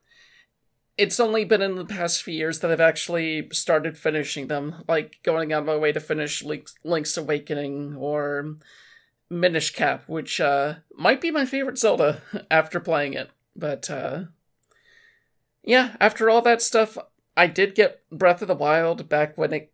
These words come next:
came out in twenty seventeen, and, uh, I completed a Divine Beast and mostly just fucked around for the next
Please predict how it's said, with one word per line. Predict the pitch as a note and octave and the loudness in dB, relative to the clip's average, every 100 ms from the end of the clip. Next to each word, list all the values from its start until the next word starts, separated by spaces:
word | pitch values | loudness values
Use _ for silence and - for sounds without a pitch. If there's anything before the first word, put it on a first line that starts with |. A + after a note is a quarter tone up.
| _ | _
came | - G#3+ D3+ | -8 -6 -2
out | D#3 A#2+ | -2 -4
in | D3 | -8
twenty | - D3+ | -8 -6
seventeen, | D3+ E3 C#3+ C3+ D#3+ D3+ D#3 D#3 D#3 _ | -4 -4 -6 -8 -8 -6 -6 -8 -14 _
and, | - D3+ C#3+ C3+ | -12 -8 -8 -8
uh, | C#3 C3 A#2 B2+ C3 _ _ _ _ _ _ _ _ | -10 -8 -8 -10 -12 _ _ _ _ _ _ _ _
I | E3+ | -2
completed | F#3 G#3 G3 A#3 G#3+ F#3+ F#3 - _ | 0 -4 -4 -4 -2 0 -2 -8 _
a | E3 G3 A3 | 0 2 0
Divine | G#3 G#3+ G3+ G3+ G#3 F3 | 0 0 0 -2 -4 -6
Beast | G3 A3 - - - - | -6 -6 -4 -6 -8 -4
and | E3+ D#3+ E3 | -4 -2 -2
mostly | F3 E3+ F3 | -4 -4 -6
just | D#3 E3+ - _ _ _ E3 | -8 -8 -12 _ _ _ -20
fucked | - E3+ D#3+ F3 | -2 0 0 -4
around | D#3+ D#3 D#3 | -2 -2 -4
for | D3+ | -8
the | D#3+ | -6
next | D#3+ D#3 - - - | -4 -4 -6 -8 -8